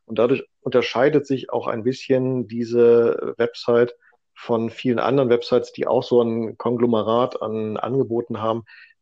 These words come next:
Diese Website wird von uns auch tatsächlich, äh, richtig beworben werden. Also, dass sie auch, äh, einen gewissen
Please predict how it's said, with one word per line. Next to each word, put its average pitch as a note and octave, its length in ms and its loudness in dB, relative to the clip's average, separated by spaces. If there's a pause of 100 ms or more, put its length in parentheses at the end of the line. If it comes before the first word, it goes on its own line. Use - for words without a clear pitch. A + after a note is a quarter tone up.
Diese A2+ 220 -4
Website A#2+ 300 2
wird B2 120 2
von A#2+ 140 -4
uns - 240 -2
auch - 140 -8
tatsächlich, B2+ 880 -4
äh, - 60 -6
richtig A2+ 580 -2
beworben B2 580 0
werden. - 340 -6
Also, G#2+ 140 -14
dass - 180 -10
sie - 120 -4
auch, - 260 -2 (480)
äh, A2+ 40 -2
einen A2 440 -2
gewissen A2 840 -8